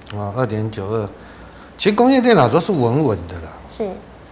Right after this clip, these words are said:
Speaker 1: 哦，工业电脑这个产业就是稳稳的啊。
Speaker 2: 嗯。
Speaker 1: 你说电梯也是P L C嘛，然后像那个我们的pos系统嘛，啊，现在收银，Seven 的收银也算是工，也算是pos系统，也算工业电脑啊。
Speaker 2: 哦，也算里面
Speaker 1: 对，对，对，
Speaker 2: 范畴。
Speaker 1: 要自动化的设备机台也要一些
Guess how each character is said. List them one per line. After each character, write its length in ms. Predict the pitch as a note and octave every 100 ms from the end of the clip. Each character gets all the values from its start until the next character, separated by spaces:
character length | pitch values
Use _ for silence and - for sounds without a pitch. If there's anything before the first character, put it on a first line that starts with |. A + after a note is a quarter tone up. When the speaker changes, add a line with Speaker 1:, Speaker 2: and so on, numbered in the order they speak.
| - - - - -
Speaker 1:
哦， 80 | B2+
工 140 | F3
业 80 | A3
电 160 | G3+ F#3+
脑 120 | A2+
这 80 | D#3+
个 60 |
产 200 | D3 G#2
业 100 | A2
就 100 | B2+
是 100 | B2
稳 80 | A#2
稳 200 | G2 A2
的 380 | F#2 F2+ - C#4
啊。 80 | A3
Speaker 2:
嗯。 80 | G#2+ - - - - - -
Speaker 1:
你 100 | A2+
说 200 | C#3 C#3
电 240 | D#3+ C#3
梯 220 | C#3 C#3
也 140 | A#2+ G2+
是 260 | C3+ C3+
P 260 | C3 C3 B2
L 120 | G#2+
C 240 | G#2+ A#2+ A#2+
嘛， 100 | B2 - - - - - - C3
然 100 | C3+
后 380 | C#3 C#3 B2+ - - - - -
像 200 | - C#3
那 60 | C#3+
个 280 | C3+ B2+ B2
我 60 |
们 100 | A2+
的 80 | A#2+
pos 400 | - - D#3+ A#2
系 220 | A#2 C#3
统 180 | A#2+ G2
嘛， 140 | G2 F#2+
啊， 280 | G#2+ A2 A2
现 180 | - C3+
在 40 |
收 280 | B2+ C#3 C#3
银， 160 | A2+ A2
Seven 420 | - D#3+ D3 B2+
的 100 | B2
收 240 | C#3 C3
银 120 | A2+
也 120 | G#2 G#2
算 200 | D3 C3+
是 80 |
工， 140 | C3 - - - - -
也 100 | A#2
算 200 | A2+ D#3+
是 120 | C#3+
pos 320 | C#3+ D3 B2 A#2+
系 180 | C3+
统， 180 | G#2+ G2
也 40 | G2+
算 220 | C#3+ C3+
工 180 | B2+ C3
业 100 | A#2+
电 220 | A#2 G#2+
脑 80 | F#2+
啊。 140 | -
Speaker 2:
哦， 120 | A3+ A3
也 140 | F#3+
算 240 | - C4+
里 120 | A3 E3+
面 160 | F3+
Speaker 1:
对， 240 | C#3 B2+ B2
对， 200 | B2 A#2+
对， 80 |
Speaker 2:
范 20 | B2+
畴。 60 |
Speaker 1:
要 60 | D3+
自 160 | -
动 220 | E3+ F3 E3
化 180 | E3
的 300 | C#3 C3+ B2+
设 200 | B2 D#3
备 220 | C3+ C#3 C3+
机 160 | C#3
台 160 | B2+ A2+
也 140 | A2
要 280 | A#2+ C3+ A#2+
一 60 | B2
些 260 | B2 A#2